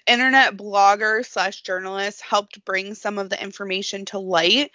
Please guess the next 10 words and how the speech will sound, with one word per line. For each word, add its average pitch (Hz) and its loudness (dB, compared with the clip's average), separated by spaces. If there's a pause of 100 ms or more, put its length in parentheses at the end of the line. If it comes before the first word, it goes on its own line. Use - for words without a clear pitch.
(340)
that 214 8
either 226 4
wasn't 208 -2
previously 202 -8
known 190 -8
to 240 -6
investigators 233 0
or 196 0
that 185 6 (420)
the 190 0